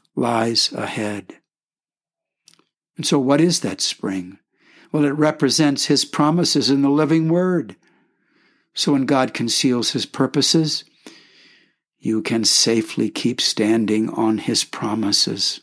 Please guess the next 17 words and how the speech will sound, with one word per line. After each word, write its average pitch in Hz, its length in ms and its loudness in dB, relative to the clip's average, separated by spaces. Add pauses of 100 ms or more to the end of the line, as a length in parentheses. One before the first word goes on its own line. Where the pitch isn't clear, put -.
(2500)
Isaiah 117 420 2
forty-nine 113 600 -2
ten, 123 300 -2
"They 117 140 0
shall 131 320 2
not 123 360 0
hunger 135 380 2
nor 123 180 0
thirst, 127 560 -2 (960)
neither 120 460 2
shall 135 240 0
the 135 120 0
heat 135 360 0
nor 131 160 0
sun 131 400 0
smite 123 440 -2
them. 117 280 -4